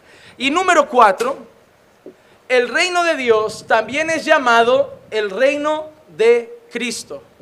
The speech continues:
Porque Dios es Cristo. Porque Cristo es Dios.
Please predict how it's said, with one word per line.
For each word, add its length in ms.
Porque 400
Dios 840
es 300
Cristo. 440
Porque 340
Cristo 640
es 240
Dios. 440